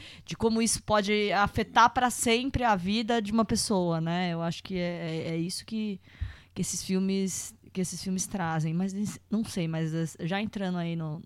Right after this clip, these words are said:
no que eu achei do filme, em relação ao, ao A Teus Olhos, por exemplo, eu sinto uma diferença brutal de atuação, assim.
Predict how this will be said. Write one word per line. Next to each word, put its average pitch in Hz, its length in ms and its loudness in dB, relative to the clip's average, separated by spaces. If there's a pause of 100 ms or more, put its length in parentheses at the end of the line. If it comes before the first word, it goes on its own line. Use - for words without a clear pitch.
(160)
no 170 120 -8
que - 100 -10
eu 170 40 -4
achei 165 220 -4
do - 60 -10
filme, 202 320 -6 (420)
em 170 80 -6
relação 202 600 -2
ao, - 20 -2 (160)
ao 180 60 2
A 185 40 0
Teus 165 320 0
Olhos, 185 240 0
por 180 140 -2
exemplo, 170 460 0
eu 180 120 -2
sinto 202 300 -2
uma 196 180 0
diferença 165 540 -6
brutal 170 460 -4
de 180 140 -2
atuação, 185 600 -4
assim. 147 320 -6